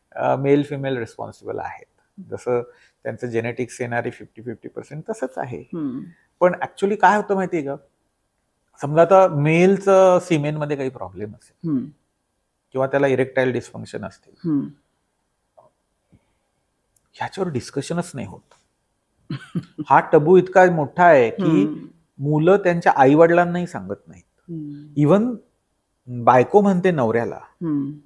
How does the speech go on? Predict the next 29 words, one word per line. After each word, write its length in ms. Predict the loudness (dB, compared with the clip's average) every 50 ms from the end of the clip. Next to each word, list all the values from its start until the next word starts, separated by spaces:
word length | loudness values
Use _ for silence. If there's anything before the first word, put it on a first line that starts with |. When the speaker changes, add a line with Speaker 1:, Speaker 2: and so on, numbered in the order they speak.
| _ _ _ _ _
Speaker 1:
की 80 | -18 -12
तुम्ही 360 | -6 -4 -2 0 0 0 2
हे 280 | 2 2 2 2 2 0
कोणालाही 680 | -2 -4 -4 -2 0 2 2 2 2 0 0 -2 -2
बोलू 300 | -2 -2 -2 -2 -4 -4
नका. 240 | -6 -8 -10 -14 -16 -20 -20 _ _ _ _ _ _ -16
Speaker 2:
हम्म. 400 | -16 -14 -14 -16 -18 -20 -20 -20 -20 _ _ _ _ _ _ _ _ _ _ _ _ _ -10
Speaker 1:
आणि 140 | -10 -8 -8
तोही 360 | -6 _ 0 0 2 2 0
मेंटली 400 | 0 0 0 -2 0 0 0 0
इतका 200 | -2 -2 -4 -4 -4
खचलेला 380 | -4 -6 -6 -4 -2 -2 -2 -2
असतो, 280 | -6 -6 -6 -6 -6 -2
त्याला 380 | 2 4 4 4 6 4 4
तर 280 | 4 4 4 2 2 0 -4 -8 -18 _ _ _ _ _ -8
असं 240 | -8 -4 2 4
वाटत 160 | 6 6 6 4
असतं 300 | 2 -2 -2 -4 -6 -4
की 100 | -2 -2
माझं 880 | 0 0 0 2 2 4 4 4 4 4 4 2 2 0 0 -2 -2
पौरुषत्वच 880 | -4 -2 2 4 4 4 4 2 0 -2 -6 -4 -2 -2 -2 -2 -4 -8
संपलं 300 | -12 -12 -10 -6 -6 -4
वगैरे 280 | -4 -4 -6 -8 -10
वगैरे. 400 | -12 -14 -16 -18 -20 _ _ _ _ _ _ -4
Speaker 2:
<laughs> 240 | -4 -4 -6 _ -14 -14 -12 _ -14
Speaker 1:
Actually 280 | -4 0 2 2 2
सिमेन 380 | 2 0 0 0 0 0 0 0
अनालिसिसचा 960 | 0 0 0 0 0 0 -2 -4 -6 -8 -6 -2 0 2 2 4 2 0 -2 -4
आणि 560 | -4 -4 -4 -4 -6 -6 -6 -6 -6 -6 -8